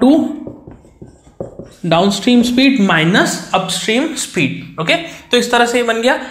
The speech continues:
एस मतलब speed of stream, जिसमें सिर्फ stream की speed है, इसमें boat का कोई contribution नहीं है। okay, now तो question क्या बोलता है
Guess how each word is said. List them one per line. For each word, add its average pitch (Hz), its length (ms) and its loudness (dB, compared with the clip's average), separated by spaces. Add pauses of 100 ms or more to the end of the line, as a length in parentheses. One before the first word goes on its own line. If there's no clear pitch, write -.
(200)
एस 247 260 2
मतलब 269 340 2
speed 247 300 2
of 262 120 4
stream, 269 360 0
जिसमें 196 280 0
सिर्फ 302 200 0
stream 294 480 0
की 277 140 -2
speed 196 300 -2
है, 160 200 -2
इसमें 233 300 -2
boat 247 260 2
का 277 60 2
कोई 269 140 2
contribution 165 600 -4
नहीं 123 120 -6
है। 117 140 -14 (200)
okay, 339 140 -8 (720)
now 202 100 2 (640)
तो 277 60 0
question 339 300 2
क्या 349 120 6
बोलता 240 280 4
है 233 100 2